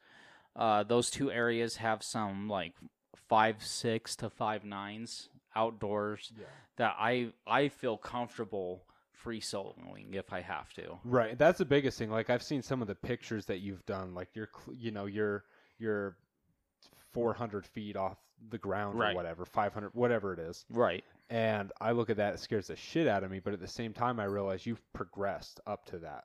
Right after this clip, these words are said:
Speaker 1: Yes.
Speaker 2: over a lot of time. And that's
Speaker 1: Yeah.
Speaker 2: what I have to get over is, like, I see you and what you've achieved, and it intimidates me. But at the same time, I mean, it all starts from basics and working up and just being
Speaker 1: Yeah.
Speaker 2: consistent.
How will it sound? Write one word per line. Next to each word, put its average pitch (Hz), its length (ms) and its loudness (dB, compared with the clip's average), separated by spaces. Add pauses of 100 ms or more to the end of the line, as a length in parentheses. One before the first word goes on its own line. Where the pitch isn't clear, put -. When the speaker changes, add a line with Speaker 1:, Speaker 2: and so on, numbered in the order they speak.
Speaker 1:
Yes. 98 460 -8
Speaker 2:
over 95 240 -4
a 95 40 -2
lot 92 280 -2
of 87 120 -10
time. 87 400 -10 (100)
And 101 140 -16
that's 131 80 -2
Speaker 1:
Yeah. 101 220 0
Speaker 2:
what 113 100 -10
I 101 100 -8
have 104 180 -8
to 107 80 -12
get 92 140 -4
over 101 320 4
is, 95 120 -4
like, 92 140 -6
I 92 80 -2
see - 180 -4
you 113 340 0
and 101 80 -4
what 98 160 -4
you've 95 160 -10
achieved, 117 460 -4
and 92 120 -10
it 90 120 -12
intimidates 107 640 -4
me. 139 240 -4 (520)
But 120 120 6
at 104 60 2
the 104 80 -4
same 127 340 0
time, 107 560 2 (840)
I 113 60 -2
mean, 113 160 0
it 104 120 2
all 104 140 8
starts 98 300 0
from 90 180 -10
basics 92 560 -4
and 87 340 -12
working 92 460 -8
up 95 160 -2
and 92 80 -8
just 87 140 -10
being 127 80 4
Speaker 1:
Yeah. 98 180 2
Speaker 2:
consistent. 87 560 -10